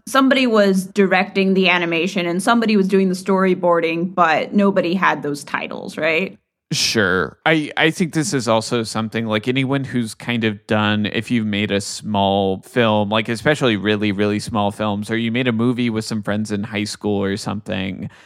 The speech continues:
Speaker 2: you'll kind of understand the idea that, like, these, i-, the, the titles and the responsibilities wind up getting blurred together quite easily.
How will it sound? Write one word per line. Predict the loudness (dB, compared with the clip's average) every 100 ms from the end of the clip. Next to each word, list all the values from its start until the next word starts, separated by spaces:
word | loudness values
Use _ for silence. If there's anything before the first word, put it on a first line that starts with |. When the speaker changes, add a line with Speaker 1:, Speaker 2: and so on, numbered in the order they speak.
| -10
Speaker 2:
you'll | 2 2 2
kind | -2 -2 0
of | 2
understand | 2 0 0 0 0
the | 0 0
idea | 0 0 0
that, | 0 -4 -2
like, | -2 -2
these, | -4 -4 -4 -6 -10 -8
i-, | -6 -6
the, | -8 -2 0 0
the | -4 -4
titles | 0 0 2 -2
and | -2
the | 0
responsibilities | 0 0 -2 -2 -4 -2 -2 -4
wind | -4 -4 -4
up | -6
getting | -8 -8 -10 -12
blurred | -8 -4 -4 -8
together | -10 -8 -8 -8 -8 -10
quite | -8 -8 -6
easily. | -10 -12 -12 -12 -12 -12 -16